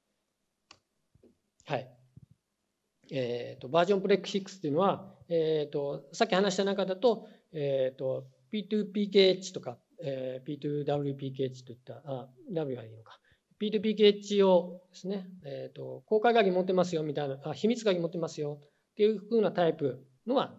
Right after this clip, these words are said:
ゼロで始まります。えー、スクリプト用ですよと五で始まりますと。はい。で、ペイロードの部分は、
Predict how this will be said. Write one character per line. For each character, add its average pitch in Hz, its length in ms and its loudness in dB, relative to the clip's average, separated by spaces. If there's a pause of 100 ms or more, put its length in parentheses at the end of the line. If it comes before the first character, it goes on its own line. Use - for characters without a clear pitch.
ゼ 139 160 2
ロ 117 100 0
で - 80 -16
始 - 180 -18
ま 110 140 -20
り 107 100 -20
ま 113 100 -20
す。 - 200 -20 (640)
え 143 460 -8
ー、 - 20 -16
ス - 100 -18
ク 254 100 -2
リ 254 80 -2
プ 254 60 -14
ト 240 120 10
用 220 160 8
で 226 120 0
す 170 120 -2
よ 143 240 0 (360)
と 226 120 6
五 151 260 4
で 175 80 4
始 107 260 -6
ま 110 120 -10
り 107 80 -14
ま 107 140 -16
す - 100 -20
と。 - 80 -20 (1500)
は 131 120 -14
い。 - 80 -16 (200)
で、 220 240 -6 (320)
ペ 233 120 8
イ - 20 4
ロ 220 140 8
ー - 20 0
ド 175 120 4
の 147 80 2
部 139 120 -2
分 131 200 -4
は、 240 220 -2